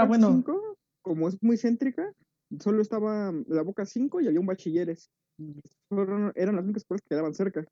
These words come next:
Speaker 1: Ya para otras escuelas tenías que irte al siguiente metro, que era Cuauhtémoc, o en Isabel la Católica, creo que también había una.
Speaker 2: Ay,
Speaker 1: Pero
Speaker 2: ay.
Speaker 1: en la zona solo había dos.
Speaker 2: Pero a lo que me refiero es que si no había otro lugar como, o sea, que fueran más gente de, aparte de los de la Boca.
Speaker 1: Ah, sí, un chingo de dones.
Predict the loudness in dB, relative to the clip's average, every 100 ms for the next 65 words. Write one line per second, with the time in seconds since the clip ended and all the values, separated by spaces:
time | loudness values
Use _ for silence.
0 | _ _ _ -6 -4 -4 -4 -4 -4 -6
1 | -6 -4 -6 -4 -4 -4 0 0 0 -2
2 | -4 -6 -4 -4 -4 -6 -6 -6 -4 0
3 | 0 -2 -10 _ _ _ _ -4 2 4
4 | 4 2 0 0 0 0 -2 -4 -4 -4
5 | -4 -4 -2 0 0 0 -4 -10 _ _
6 | 0 4 6 6 4 2 0 -2 -2 0
7 | 0 0 0 4 6 8 8 8 8 8
8 | 6 6 2 2 2 4 4 4 4 4
9 | 6 4 2 0 -2 0 -4 -4 -2 2
10 | 4 6 8 8 8 6 6 6 8 4
11 | 4 2 2 4 4 2 2 0 0 -2
12 | -4 -6 -8 -2 0 2 6 6 6 4
13 | 4 4 0 -4